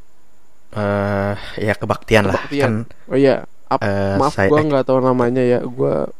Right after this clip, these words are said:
Speaker 1: <laughs>
Speaker 2: nggak
Speaker 1: Iya, iya, iya.
Speaker 2: menjalankan. Eh, itu, lu biasanya di mana, Jam?
Speaker 1: Kalau gue dulu,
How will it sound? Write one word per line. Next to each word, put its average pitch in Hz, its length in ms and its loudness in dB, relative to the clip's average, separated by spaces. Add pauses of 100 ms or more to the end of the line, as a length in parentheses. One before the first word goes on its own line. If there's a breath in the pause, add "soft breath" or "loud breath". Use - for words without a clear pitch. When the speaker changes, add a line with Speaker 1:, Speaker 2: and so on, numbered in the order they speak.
(180)
Speaker 1:
<laughs> - 40 -14
Speaker 2:
nggak - 0 -
Speaker 1:
Iya, - 300 2
iya, 151 40 4
iya. 135 140 4
Speaker 2:
menjalankan. 127 680 4 (1040 soft breath)
Eh, 127 300 -4 (140)
itu, 156 260 -4 (680)
lu 180 180 2
biasanya 214 360 6
di 156 100 0
mana, 156 240 2
Jam? 139 300 -2 (2500 loud breath)
Speaker 1:
Kalau 123 320 0
gue 131 240 -2
dulu, 120 480 -2